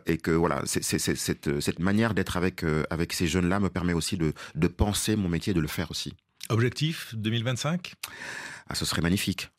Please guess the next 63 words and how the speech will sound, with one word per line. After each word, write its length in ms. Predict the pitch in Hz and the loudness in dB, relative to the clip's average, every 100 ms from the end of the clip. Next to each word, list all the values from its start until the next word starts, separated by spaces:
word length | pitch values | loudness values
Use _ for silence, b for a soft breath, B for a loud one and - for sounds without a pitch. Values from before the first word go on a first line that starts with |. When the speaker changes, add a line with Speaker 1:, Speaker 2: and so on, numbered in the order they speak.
| - | -4
Speaker 1:
En 60 | |
tout 100 | 82 | -4
cas, 360 | 87 110 104 101 | 0 2 4 4
euh, 220 | 87 82 | 4 4
deux 140 | 80 92 | 4 4
mille 160 | 92 | 4
vingt-cinq, 260 | 90 87 101 | 2 0 0
deux 80 | 90 | 2
mille 120 | 85 | 2
vingt-six, 640 | 85 - 110 107 107 - | 2 0 2 4 4 2
euh, 440 | 82 76 73 73 73 | 2 2 2 0 2
nous 220 | 92 90 | 2 2
espérons, 800 | 92 - 90 92 92 95 90 82 | 0 0 0 2 2 4 2 2
euh, 80 | 76 | 4
là, 280 | 82 90 90 | 4 4 4
dans 100 | 85 | 2
les 100 | 80 | 2
mois 160 | 85 | 0
qui 140 | - 80 | 0 0
viennent, 420 | 82 90 90 85 | 2 2 2 2
euh, 180 | 78 76 B B B | 0 -2 B B B
euh, 80 | 78 | -4
former 280 | - 87 82 | 0 2 2
le 80 | 78 | 2
plus 140 | 92 | -2
de 60 | 82 | 0
jeunes 160 | 85 | 0
possible. 400 | 87 - 107 101 | -2 0 0 2
Là, 140 | 87 85 | 2 0
on 100 | 80 | 0
fait 140 | 85 | 0
venir 240 | 80 80 | 0 0
quatre 180 | - 85 | -2 -2
jeunes, 280 | 80 87 85 | 0 0 0
euh, 280 | 76 76 73 - | 0 0 -2 -4
à 80 | 92 | -2
Cannes, 300 | 92 92 82 | 0 0 0
euh, 180 | 73 73 B B B | -2 -6 B B B
dans 80 | 85 | 0
les 80 | 82 | 0
semaines 220 | - 82 | 0 0
qui 100 | 85 | 2
viennent, 240 | 78 92 | 2 2
parce 140 | 90 - | 2 0
que 80 | 78 | 0
les 60 | |
jeunes 180 | 76 80 | 2 0
cannois 320 | 85 80 80 | 0 0 0
étaient 160 | 76 80 | 0 -2
venus, 260 | 76 80 | 0 0
euh, 140 | 69 67 | 0 0
de 100 | 78 | -2
l'E 80 | 73 | 0
R 80 | |
A 40 | 80 | -2
C 60 | - | -4
étaient 120 | 76 | -6
venus 160 | 76 73 | -2 -2
à 60 | |
Dakar, 340 | 71 - 76 69 | -2 -2 -4 -2
euh, 160 | 65 | -4
l'année 200 | 76 73 | -2 -2
dernière. 520 | 69 69 73 90 87 | -4 -2 0 0 -2